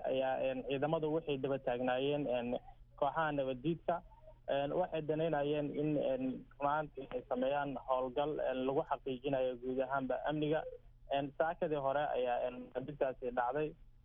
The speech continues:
Een, miinada ka kacday, een, goobta, een, ay ku sugnaayeen ciidamadu ayaa waxay ahaayeen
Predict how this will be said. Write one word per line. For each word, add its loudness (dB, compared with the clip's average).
Een, 0
miinada 2
ka -4
kacday, 0
een, 0
goobta, 0
een, 0
ay 0
ku -2
sugnaayeen 2
ciidamadu 2
ayaa 2
waxay 0
ahaayeen -4